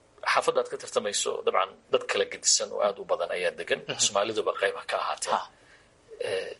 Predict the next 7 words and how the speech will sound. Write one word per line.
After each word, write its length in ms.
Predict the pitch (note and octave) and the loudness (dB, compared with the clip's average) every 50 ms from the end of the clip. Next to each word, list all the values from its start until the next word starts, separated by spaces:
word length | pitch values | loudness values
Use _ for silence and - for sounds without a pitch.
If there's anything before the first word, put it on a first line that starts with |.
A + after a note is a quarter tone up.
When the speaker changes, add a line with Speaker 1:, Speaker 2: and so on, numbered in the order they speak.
| _ _ | _ _
Speaker 1:
cidda 200 | - - - C3 | -2 2 2 2
aad 120 | A#2 G#2+ - | 2 0 -2
ku 80 | - A2 | -8 -8
tashanayso, 520 | - A2+ - - - A2 G2+ F#2 - - - | -2 0 2 2 2 2 0 0 0 0 0
isku 180 | - - - | 0 2 2
halaynayso, 540 | G#2 G2+ F#2+ F#2 F#2 F2 E2 - - - - - _ _ - | 2 2 2 2 0 0 -2 -4 -4 -6 -6 -10 _ _ -8
Speaker 2:
Mhm. 160 | C3 B2 | -6 -6